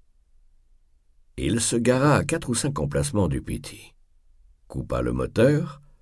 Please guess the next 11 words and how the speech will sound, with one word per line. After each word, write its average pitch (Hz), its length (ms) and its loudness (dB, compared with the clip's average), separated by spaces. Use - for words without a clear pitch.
et 78 140 0
prit 165 200 2
le 131 140 4
temps 135 280 -2
de 82 100 -2
parcourir 120 680 0
rapidement 92 600 2
le 71 160 2
parking 104 500 0
des 62 200 0
yeux 62 420 -4